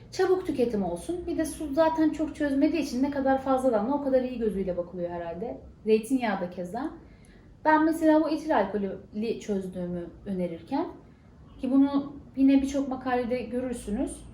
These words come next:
bir yetişkinin maksimum beş damla, çocuğun bir iki damla alması, e, kafi.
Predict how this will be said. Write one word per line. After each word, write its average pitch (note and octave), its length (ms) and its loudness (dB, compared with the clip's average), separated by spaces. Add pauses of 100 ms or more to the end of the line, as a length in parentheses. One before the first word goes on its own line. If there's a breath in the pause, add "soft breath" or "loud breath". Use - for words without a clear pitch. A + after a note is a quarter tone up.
(120)
bir D4+ 140 6
yetişkinin D#4+ 540 2
maksimum C4+ 500 6
beş C4+ 240 2
damla, B3 240 -2
çocuğun C4 320 0
bir C4 100 0
iki C4+ 200 -4
damla B3 300 0
alması, A#3 520 -2 (720)
e, G3 260 0
kafi. G3 360 0